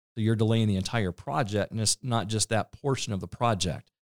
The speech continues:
And so the whole idea is to say, "Look, if you haven't done that three days," 'cause there's no teeth in the law right now.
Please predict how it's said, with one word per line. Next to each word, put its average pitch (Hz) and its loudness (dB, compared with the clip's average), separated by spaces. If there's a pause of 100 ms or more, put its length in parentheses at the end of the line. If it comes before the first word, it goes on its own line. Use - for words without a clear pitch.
(240)
And 98 -4
so 117 2
the 110 2
whole 120 4
idea 107 2
is 95 2
to - -4
say, 98 2
"Look, 120 0
if - -8
you 139 2
haven't 123 0
done 120 0
that 104 -2
three 113 2
days," 98 2 (320)
'cause 120 4
there's 139 4
no 190 6
teeth - 2
in 113 2
the 107 4
law 104 6
right 95 2
now. 80 -2